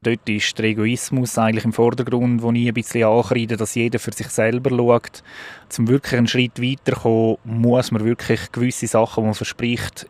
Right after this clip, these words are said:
in Taten umsetzen. Und durch das kommt man dann auch auf die Kleinen zurück, wo dann wirklich auch, äh, das Vertrauen wieder gewinnen können, wenn die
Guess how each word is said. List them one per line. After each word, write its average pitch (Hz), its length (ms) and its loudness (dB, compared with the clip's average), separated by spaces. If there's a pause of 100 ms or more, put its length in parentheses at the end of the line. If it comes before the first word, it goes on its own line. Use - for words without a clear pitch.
in 107 280 -6
Taten 120 420 2
umsetzen. 120 640 -2 (380)
Und 104 720 -2 (260)
durch 104 160 -2
das 110 400 2
kommt 113 500 -2
man 107 100 -4
dann 107 140 0
auch 107 180 4
auf - 120 -6
die - 80 -8
Kleinen 120 460 -2
zurück, - 460 -4 (360)
wo 104 160 0
dann 107 160 0
wirklich 113 340 -2
auch, 107 360 4 (100)
äh, 104 340 0
das - 80 -12
Vertrauen 107 480 0
wieder 107 180 -4
gewinnen 107 300 -2
können, 110 340 0 (280)
wenn 101 220 -4
die 104 200 0